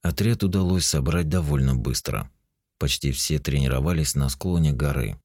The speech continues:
лишь шестеро стояли в карауле. Да один приглядывал за лошадьми.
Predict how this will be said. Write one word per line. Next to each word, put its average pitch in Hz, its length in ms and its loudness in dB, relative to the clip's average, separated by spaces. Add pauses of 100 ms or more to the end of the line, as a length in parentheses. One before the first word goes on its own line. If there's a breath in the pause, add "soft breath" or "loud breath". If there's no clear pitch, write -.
(120)
лишь 113 240 0
шестеро 76 480 -2
стояли 69 480 0
в - 80 -10
карауле. 62 520 -2 (840)
Да 69 160 0
один 95 300 0
приглядывал 67 680 -2
за 64 160 -2
лошадьми. 62 560 -4